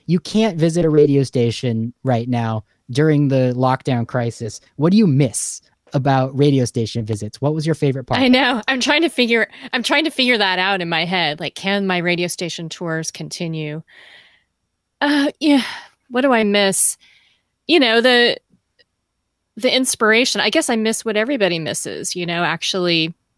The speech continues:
Speaker 2: seeing people in person. You know, I could probably replicate it by having somebody bring a video camera through a radio station, and then I could see all the quirky stuff and maybe interview folks. But, um, yeah, the,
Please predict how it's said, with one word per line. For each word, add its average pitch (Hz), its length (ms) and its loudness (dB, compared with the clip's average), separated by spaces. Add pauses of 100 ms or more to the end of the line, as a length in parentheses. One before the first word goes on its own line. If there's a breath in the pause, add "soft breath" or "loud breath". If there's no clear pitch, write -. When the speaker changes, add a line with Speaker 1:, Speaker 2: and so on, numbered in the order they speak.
(320)
Speaker 2:
seeing 226 340 2
people 202 340 -2
in 175 160 -2
person. - 600 -4 (100)
You 180 140 -4
know, 170 180 0
I 196 120 0
could 240 200 -2
probably 185 420 0
replicate 160 560 -2
it 170 200 -4
by 147 480 -2
having 156 280 -6
somebody 147 560 -4 (840)
bring 175 180 0
a 160 40 -2
video 156 280 0
camera 156 400 -4
through 156 240 -6
a 151 40 -4
radio 151 260 -2
station, 160 460 -6
and 156 140 -4
then 147 80 -6
I 151 80 -8
could - 160 -14
see - 160 -4
all 160 120 -2
the 143 80 -10
quirky 170 360 -8
stuff 156 520 -4
and 165 100 -8
maybe 165 220 -6
interview 160 380 -6
folks. - 560 -8
But, 156 320 -2 (720 soft breath)
um, 165 520 -2 (160)
yeah, 240 220 -2
the, 170 280 0